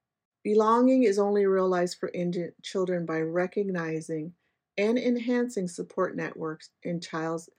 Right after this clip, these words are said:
extended family, clan, or tribal systems. iqwa, mifpa, and the agreement apply specifically to providing child welfare services to Indian families.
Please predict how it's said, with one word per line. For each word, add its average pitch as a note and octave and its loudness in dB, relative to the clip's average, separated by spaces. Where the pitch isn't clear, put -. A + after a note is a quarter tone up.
extended F3+ -2
family, G3+ -2
clan, F3+ -6
or E3+ -4
tribal E3+ -4
systems. - -12
iqwa, A3+ 6
mifpa, G3 -2
and F#3+ -2
the G#3 0
agreement E3+ -4
apply F#3 -4
specifically A3+ -2
to G#3 -10
providing E3+ -4
child E3+ -4
welfare E3+ -6
services E3 -8
to - -12
Indian D#3+ -6
families. D3+ -10